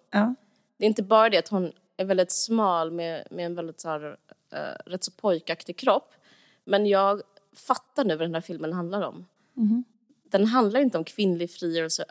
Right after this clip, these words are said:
Speaker 2: överhuvudtaget, utan den handlar om den manliga fantasin, om den manliga sexualiteten.
Speaker 1: Mm.
Speaker 2: För det hon är, är en man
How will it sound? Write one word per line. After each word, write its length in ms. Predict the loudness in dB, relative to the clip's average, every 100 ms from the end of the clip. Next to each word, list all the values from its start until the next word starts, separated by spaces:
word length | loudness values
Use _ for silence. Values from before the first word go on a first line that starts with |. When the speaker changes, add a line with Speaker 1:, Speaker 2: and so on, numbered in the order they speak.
| -2
Speaker 2:
överhuvudtaget, 840 | 0 2 -2 -2 0 0 0 -6
utan 80 | -4
den 100 | 0
handlar 240 | 2 2 0
om 200 | -2 -6 _ _ _ _
den 240 | 0 4 6
manliga 380 | 6 6 2 0
fantasin, 720 | -2 -4 -4 -2 -2 -4 -8 _ _
om 120 | 0
den 220 | 4 4 6
manliga 440 | 4 4 0 -2
sexualiteten. 960 | -2 -8 -8 -8 -6 -8 -8 -12 -14 -2
Speaker 1:
Mm. 680 | 2 4 4 2 0 0 2
Speaker 2:
För 60 | 0
det 220 | 2 2
hon 260 | 4 4 4
är, 380 | 4 6 4
är 220 | 2 2 2
en 200 | 4 4
man 580 | 4 2 -4 -12 -12